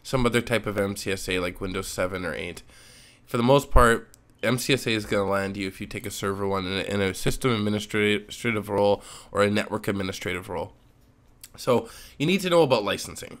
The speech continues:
You can't go and say you're gonna bill, you're a system administrator, and you tell your company you're gonna get this and that, and then you realize that your licensing doesn't allow you to do that.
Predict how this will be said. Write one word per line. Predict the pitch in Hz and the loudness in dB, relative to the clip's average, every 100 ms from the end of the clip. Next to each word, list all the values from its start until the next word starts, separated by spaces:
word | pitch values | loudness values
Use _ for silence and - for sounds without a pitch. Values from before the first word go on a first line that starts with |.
| _ | _
You | 113 117 | -6 -2
can't | 143 151 - | 2 2 2
go | 131 135 131 | 6 8 8
and | - 107 | 4 -2
say | 104 107 | -2 -2
you're | 110 107 | -2 -2
gonna | 104 101 | -2 -2
bill, | 98 110 117 117 | 0 2 4 0
you're | 107 107 | -2 -2
a | 101 | 0
system | - 131 123 | -2 -2 0
administrator, | 110 110 107 - 101 104 104 - - - - | 0 -2 -4 -2 0 -2 -4 -16 -20 -20 -8
and | 98 98 101 101 98 | -2 2 2 0 -4
you | - | -6
tell | 110 131 120 | -4 0 0
your | 113 | 0
company | 127 113 117 | -2 -2 -2
you're | 107 | -2
gonna | 107 104 | -2 -4
get | 101 104 | -4 -4
this | 117 - | -4 -4
and | 98 101 | -4 -2
that, | 104 90 | 0 0
and | 101 | -2
then | 98 95 | -4 -4
you | 95 98 | -4 -2
realize | 104 104 98 98 | 0 2 2 0
that | - | -6
your | 95 | -6
licensing | 95 104 104 104 104 95 | -2 -2 -4 -8 -6 -6
doesn't | 98 101 | -8 -6
allow | 85 82 | -4 -2
you | 82 | -4
to | 78 | -6
do | 78 98 65 | -12 -12 -12
that. | 50 - | -12 -14